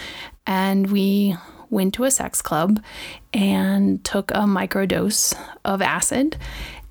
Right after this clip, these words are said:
and it was lovely. It was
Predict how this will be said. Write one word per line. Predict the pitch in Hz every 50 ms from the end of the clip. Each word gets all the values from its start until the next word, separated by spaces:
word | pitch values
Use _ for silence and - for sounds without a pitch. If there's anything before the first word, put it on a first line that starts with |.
| _ _
and | - 202 202 208 208 208 208 214 220 220 220 220 226 226 226 226 220 214 220 - - - - - - - - - - _ _ _
it | - 220 220
was | - 214 233 226
lovely. | - 247 294 311 - 180 - - - - - - - - - - - - - - - _ _ _ _ _ _ _ _ _ _ _ -
It | 214 220
was | 226 233 233 226